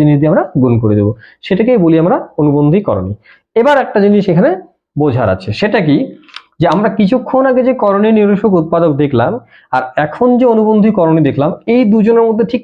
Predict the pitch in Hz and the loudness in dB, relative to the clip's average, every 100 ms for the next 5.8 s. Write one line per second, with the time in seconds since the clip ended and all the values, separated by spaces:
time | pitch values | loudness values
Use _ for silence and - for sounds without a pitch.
0 | _ _ _ - - 240 254 214 226 226 | _ _ _ -18 -2 0 2 2 2 0
1 | 226 185 - 214 131 120 98 - 110 - | 0 -4 -2 -2 0 0 -2 -6 -10 -10
2 | - - _ 175 233 254 277 226 160 175 | -16 -20 _ 0 2 2 0 0 0 0
3 | 233 320 - - _ - 196 254 269 220 | -2 -4 -10 -20 _ -2 0 0 0 0
4 | 226 254 247 247 254 247 202 226 208 214 | 2 2 2 2 0 0 -2 0 2 2
5 | 196 185 165 170 160 143 175 202 | 2 0 2 2 2 0 0 0